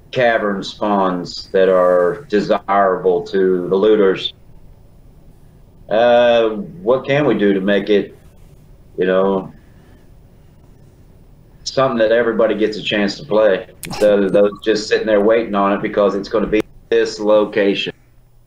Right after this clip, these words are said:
What if we randomize the locations? What if we made triggers where you had to kill X amount of N P Cs to be able to even get the trigger to set it off and then find the lo-,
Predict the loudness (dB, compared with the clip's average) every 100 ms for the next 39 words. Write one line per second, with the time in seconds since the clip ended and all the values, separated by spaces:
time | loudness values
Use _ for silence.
0 | _ -6 -2 0 2 2 2 0 0 2
1 | 0 0 0 0 0 0 -2 -10 -18 -20
2 | _ _ _ _ _ -20 _ _ _ _
3 | _ _ -20 -20 _ _ _ _ -10 -2
4 | 0 0 0 0 2 2 0 -10 _ _
5 | -4 -2 0 0 -2 0 2 4 4 2
6 | 0 -4 -16 -20 _ _ -2 2 2 2
7 | -2 -2 0 0 0 0 0 -2 -2 0
8 | 0 0 -2 -8 -20 _ _ _ _ _
9 | _ _ _ _ _ _ _ _ _ _
10 | _ _ _ _ _ _ _ -20 -4 2
11 | 2 2 2 0 0 0 -2 -2 -6 -2
12 | 0 0 0 -2 0 0 2 2 0 -2
13 | -4 -2 -2 -2 -2 -2 -2 -4